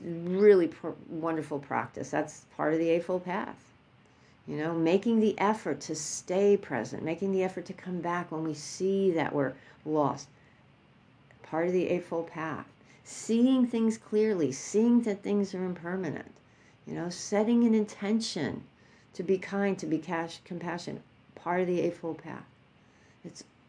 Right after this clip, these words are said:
all here. It's all here. Being kind with our speech, you know, cultivating compassion, cultivating generosity.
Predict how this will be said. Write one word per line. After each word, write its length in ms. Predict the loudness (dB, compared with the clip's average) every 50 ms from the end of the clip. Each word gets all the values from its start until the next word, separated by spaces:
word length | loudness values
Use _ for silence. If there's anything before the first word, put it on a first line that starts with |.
| -10
all 600 | -4 0 2 4 6 6 6 6 4 4 2 0
here. 540 | -2 -4 -4 -2 0 2 2 0 -2 -4 -10 -16 _ _ _ _ _ _ _ _ _ _ _ _ _ _ _ _ _ _ -6
It's 240 | -6 -6 -6 -8 -14 -12 -8
all 380 | -6 -4 -2 -2 -2 -2 -2
here. 440 | -4 -6 -8 -8 -8 -8 -8 -10 -16 -20 -20 -20 _ _ _ _ _ _ _ _ _ _ _ _ _ _ _ _ _ _ _ _ _ _ -14 -12
Being 160 | -10 -10 -10
kind 500 | -10 -10 -6 -4 -2 0 0 0 0 0
with 140 | 0 0 2
our 120 | 0 0
speech, 800 | -2 -4 -10 -8 -4 -2 -2 0 -2 -2 -4 -10 -16 -16 -16 -18 -20 -20 _ _ _ _ -20 _ _ _ _ _ _ _ _ _ _ _ _ _ _ -14
you 80 | -12
know, 400 | -10 -8 -8 -8 -6 -6 -6 -6 -8 -10 _ _ _ _ _ _ _ -14 -4
cultivating 680 | 0 0 0 2 0 -2 -2 0 0 0 0 -2 -4
compassion, 680 | -4 -6 -10 -10 -8 -8 -8 -8 -10 -10 -12 -12 -14 -14 -14
cultivating 800 | -14 -12 -8 -6 -6 -4 -4 -6 -4 -2 -2 0 0 -2 -4 -6
generosity. 880 | -8 -10 -10 -10 -10 -12 -12 -14 -16 -16 -18 -18 -18 -16 -16 -16 -18